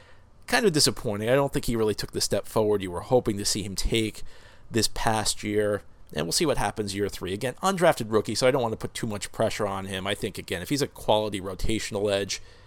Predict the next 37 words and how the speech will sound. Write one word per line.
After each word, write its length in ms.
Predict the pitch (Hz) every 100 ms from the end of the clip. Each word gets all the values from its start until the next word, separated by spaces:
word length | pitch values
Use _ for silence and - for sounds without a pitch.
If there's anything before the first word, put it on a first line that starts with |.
| - -
that's 200 | 107 98
fine. 460 | - 101 95 95 95 - - - -
I'm 80 | 139
not 160 | 139
sure 140 | - 117
he's 120 | 107
ever 200 | 107 92
gonna 180 | 92 85
be 140 | 90
more 340 | 87 98 87
than 220 | 90 85 82
that, 240 | 80 78 -
though. 200 | 82 85
I 80 |
think 180 | 101 90
there 140 | 104 101
were 80 |
questions, 400 | 95 127 98 98
could 140 | - 117
he 80 | 98
build 280 | 101 107
on 120 | 101 101
his 100 | -
success 320 | - 110 101
against 240 | 95 98
the 80 | 101
run? 420 | 107 113 107 101 - - - - - - - - -
Could 160 | 120
he 100 | 98
develop 520 | 101 101 113 107 92 -
more 260 | 113 107
as 120 | 104 101
a 40 |
pass 400 | - 131 117 -
rusher? 560 | 113 107 113 101 104 92 - - - - - - -
Through 220 | 139 123
two, 220 | -